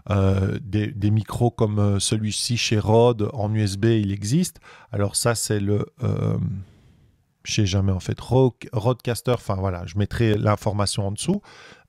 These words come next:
Euh, et puis vous avez aussi le Blue Yeti qui est bien connu. Il y a Rode qui a sorti un nouveau, euh, N T, je pense, euh, euh, aussi qui est très sympa mais que j'ai pas pu tester. Le Yeti, j'en ai un.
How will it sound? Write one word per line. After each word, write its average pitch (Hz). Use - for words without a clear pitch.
Euh, 107
et 123
puis 143
vous 120
avez 120
aussi 120
le 110
Blue 113
Yeti 117
qui 113
est 104
bien 104
connu. 143
Il 151
y 110
a 101
Rode 120
qui 117
a 101
sorti -
un 104
nouveau, 107
euh, 98
N 110
T, 135
je 117
pense, 117
euh, 98
euh, 101
aussi 120
qui 123
est 110
très -
sympa 113
mais 120
que -
j'ai 113
pas 113
pu 110
tester. 143
Le 123
Yeti, 120
j'en 110
ai 107
un. 101